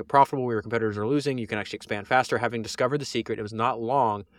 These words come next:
before we decided to erect an additional furnace. And so he makes the point from the very beginning, repeated throughout the book, you should really embrace technology. You should be jumping to what you feel is the superior method, not waiting for competitors to say it's superior method, but using your own judgment.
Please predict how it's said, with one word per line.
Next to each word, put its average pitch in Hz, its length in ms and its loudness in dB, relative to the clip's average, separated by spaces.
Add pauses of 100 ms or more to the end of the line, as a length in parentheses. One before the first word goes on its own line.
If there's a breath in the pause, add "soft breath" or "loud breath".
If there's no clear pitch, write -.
before 123 280 0
we 120 100 2
decided 117 400 0
to - 100 -4
erect 110 340 0
an 120 120 -8
additional 110 420 -4
furnace. - 600 -6 (1200)
And 131 80 -4
so 135 80 4
he 120 60 6
makes 127 160 2
the 113 80 -2
point 123 240 2
from 113 100 -2
the 104 60 -2
very 107 120 2
beginning, 131 400 2 (460)
repeated 117 260 0
throughout 104 160 2
the 110 60 -16
book, 135 260 4
you 113 60 -8
should 107 180 -6
really 117 200 4
embrace 107 260 2
technology. 110 560 -2 (240)
You 120 140 -4
should 113 180 -6
be 110 140 -4
jumping 120 500 0
to 123 420 -2
what 113 140 0
you 107 100 -4
feel 117 360 2
is - 140 -6
the 107 280 -4
superior 117 880 0 (160)
method, 123 560 2 (380)
not 120 360 4
waiting 123 260 2
for 104 220 -4
competitors 139 540 0
to 120 80 -10
say 131 140 0
it's - 100 -6
superior 117 260 -2
method, 107 260 -2
but 107 140 -4
using 110 300 -4
your 98 160 -8
own 110 180 -6
judgment. 123 420 2